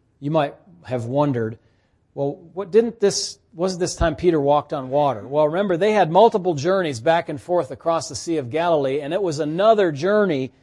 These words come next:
that Peter had that experience in Matthew chapter fourteen.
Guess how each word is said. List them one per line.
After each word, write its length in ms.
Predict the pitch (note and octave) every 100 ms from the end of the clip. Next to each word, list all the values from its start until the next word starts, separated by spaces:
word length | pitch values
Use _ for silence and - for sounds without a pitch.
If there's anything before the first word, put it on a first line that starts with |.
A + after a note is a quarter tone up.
| _ _ -
that 400 | D3 C#3+ - -
Peter 580 | - A3+ A3+ D#3 C3 - _ _ _
had 220 | D#3+ D#3
that 160 | D3+ C#3+
experience 680 | - - D#3+ D3+ C#3+ C#3+ -
in 280 | D#3 C#3+ C#3
Matthew 400 | D#3+ E3 E3 C#3+
chapter 440 | - D3+ D3 C#3+
fourteen. 760 | - D#3+ D3 - F#3+ E3+ G#2+